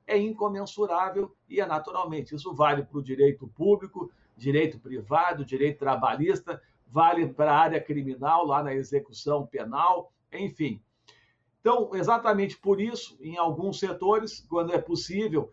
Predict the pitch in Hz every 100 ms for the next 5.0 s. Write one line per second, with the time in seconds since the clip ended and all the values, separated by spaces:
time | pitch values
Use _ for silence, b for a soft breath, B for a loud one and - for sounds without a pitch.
0 | b _ 147 170 - 180 196 180 196 180
1 | 175 156 - 175 214 214 - _ _ _
2 | _ _ _ - 233 233 220 - 185 147
3 | 110 - - _ _ _ 196 208 220 202
4 | 185 180 160 139 135 135 - 208 165 -